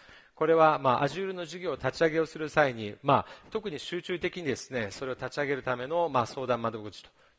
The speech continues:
いうところで、えー、対応させていただきます。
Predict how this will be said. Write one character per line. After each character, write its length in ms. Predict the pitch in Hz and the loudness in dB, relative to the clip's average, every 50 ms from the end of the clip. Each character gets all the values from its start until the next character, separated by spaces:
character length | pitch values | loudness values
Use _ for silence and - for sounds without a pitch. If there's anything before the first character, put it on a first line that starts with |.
| _ | _
い 60 | - | -10
う 60 | 165 156 | -8 -6
と 120 | - 160 | -6 -4
こ 100 | - 185 | -2 0
ろ 100 | 160 131 | 0 2
で、 260 | 110 123 123 113 101 | 4 4 2 2 0
え 40 | 104 | -6
ー、 40 | - | -4
対 220 | - 110 107 101 | -4 -4 -4 -4
応 60 | 101 | -6
さ 140 | 101 - 110 | -10 -10 -10
せ 120 | - - 110 | -10 -6 -2
て 160 | 147 156 120 | -2 -2 -2
い 40 | 117 | -2
た 100 | - 104 | -4 -4
だ 100 | 95 90 | -4 -6
き 100 | - 95 | -8 -12
ま 80 | 87 | -14
す。 160 | - - - | -14 -16 -18